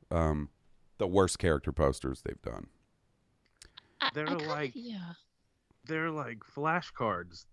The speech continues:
Speaker 3: or something.
Speaker 1: Or
Speaker 3: They're
Speaker 1: trading
Speaker 3: like,
Speaker 1: cards.
Speaker 3: that's, yeah, that's what I'm, they're like trading cards
Speaker 1: Yeah.
Speaker 3: covers or something.
Speaker 1: <clears throat> Um,
Speaker 3: <clears throat> That's kinda weak. Weak sauce.
Speaker 1: Yeah, I, I don't know. I, I'll say this.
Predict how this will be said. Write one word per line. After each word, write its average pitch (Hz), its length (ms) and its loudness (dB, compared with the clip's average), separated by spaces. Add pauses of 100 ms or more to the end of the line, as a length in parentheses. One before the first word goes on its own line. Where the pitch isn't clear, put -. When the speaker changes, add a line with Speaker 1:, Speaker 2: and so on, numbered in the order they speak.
(120)
Speaker 3:
or 113 140 2
something. 104 560 -4
Speaker 1:
Or 110 80 6
Speaker 3:
They're 117 100 2
Speaker 1:
trading 123 340 8
Speaker 3:
like, 90 80 2
Speaker 1:
cards. 73 440 6 (300)
Speaker 3:
that's, 151 180 2
yeah, 160 260 4
that's 113 140 -14
what 147 100 0
I'm, 135 180 -4
they're 139 140 2
like 117 240 -2
trading 156 360 0
cards 87 580 -10
Speaker 1:
Yeah. 101 180 6
Speaker 3:
covers 90 240 -4
or 82 160 -14
something. 82 320 -18 (840)
Speaker 1:
<clears throat> 147 400 2
Um, 104 600 4 (100)
Speaker 3:
<clears throat> - 80 -18
That's 135 140 -6
kinda 127 200 0
weak. 139 300 -2 (200)
Weak 139 200 -4
sauce. 131 440 0 (720)
Speaker 1:
Yeah, 101 280 2
I, 95 160 2 (240)
I 135 40 6
don't 147 220 6
know. 104 600 6
I, 156 160 6 (180)
I'll 180 220 10
say 156 200 4
this. - 400 2